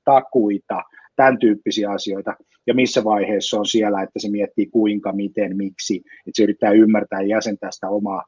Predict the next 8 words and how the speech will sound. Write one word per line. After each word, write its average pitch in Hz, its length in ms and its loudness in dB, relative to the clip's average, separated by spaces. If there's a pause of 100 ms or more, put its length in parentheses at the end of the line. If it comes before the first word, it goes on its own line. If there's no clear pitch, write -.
(300)
omaa 107 380 0 (120)
niin 95 100 -10
kuin 101 160 -10
problematiikkaa. 110 880 -2 (240)
Ja 120 140 4
datan 185 420 4
hallinta. 117 480 4
Suomalainen 208 680 4